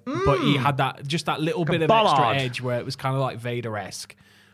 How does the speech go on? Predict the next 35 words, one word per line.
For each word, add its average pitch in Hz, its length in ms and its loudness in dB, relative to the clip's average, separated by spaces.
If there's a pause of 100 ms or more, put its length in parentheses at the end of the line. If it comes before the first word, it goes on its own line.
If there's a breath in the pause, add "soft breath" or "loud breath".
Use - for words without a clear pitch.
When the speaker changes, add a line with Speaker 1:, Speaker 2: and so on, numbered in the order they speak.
Speaker 1:
where 117 160 0
you'd 117 180 -2
Speaker 2:
Ooh. 107 60 -2
Speaker 1:
see 135 120 2
him 131 120 2
coming 120 240 -8
off 113 160 -12
the 110 80 -12
top 110 340 -8
and 120 100 -8
stuff. 113 220 -8
It's 135 160 -10
just - 160 -8
a 101 240 -2 (760 soft breath)
shame 147 460 2
that 156 100 -2
he 147 60 -4
turned 156 280 0
out 147 180 -4
to - 40 -10
be 143 120 0
an 143 80 0
arsehole, 139 520 0
isn't 127 140 -2
it? 113 80 -10 (200)
Speaker 2:
Yeah, 101 520 -2 (200)
it 127 140 -4
is 127 160 0
a 104 60 -10
shame 101 260 -8
he 95 80 -10
was 95 160 -8
an 95 80 -6
Speaker 1:
Fucking 92 280 -10
shame. 104 80 -14